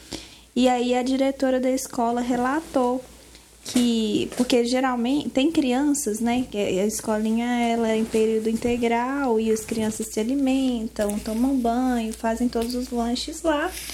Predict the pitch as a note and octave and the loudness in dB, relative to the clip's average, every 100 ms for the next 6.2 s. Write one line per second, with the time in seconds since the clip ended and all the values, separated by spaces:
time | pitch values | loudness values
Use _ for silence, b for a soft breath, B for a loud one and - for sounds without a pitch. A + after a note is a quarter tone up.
0 | B B B - B3+ D#4 D#4 - F#4+ D4 | B B B -2 2 2 2 2 2 2
1 | D#4+ E4+ E4 D#4+ D4+ C#4+ D4+ C4+ C#4 D#4 | 2 -2 -2 -2 -2 0 0 2 0 0
2 | E4 F#4+ D#4 C#4 G3+ G3+ - A3+ A#3 A#3+ | 2 2 4 2 0 -4 -4 -2 0 0
3 | A#3+ A#3+ - C4+ E4+ E4 D4 C#4 C4 B3+ | 0 -2 -2 -2 -2 -2 0 0 0 2
4 | B3 A3+ A3+ C4 B3+ B3+ - C#4 - B3+ | 0 -2 0 0 2 0 -2 -4 -2 -2
5 | D#4 E4+ D4 D4 D4 F#4+ - C#4 A3 A3+ | 0 -2 -2 -2 -4 -6 -2 -2 -2 -6
6 | - | -8